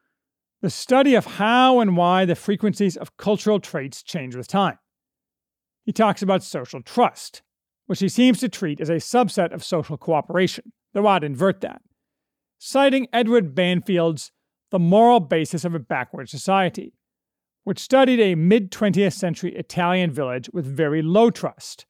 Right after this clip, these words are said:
Although Turchin is wrong that Banfield identified this as a trait passed down over the generations. He actually said the opposite. "Evolution," Turchin hastens to add,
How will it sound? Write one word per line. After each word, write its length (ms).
Although 260
Turchin 440
is 140
wrong 560
that 60
Banfield 500
identified 680
this 240
as 140
a 80
trait 420
passed 380
down 260
over 220
the 80
generations. 760
He 180
actually 380
said 320
the 100
opposite. 480
"Evolution," 640
Turchin 320
hastens 360
to 100
add, 320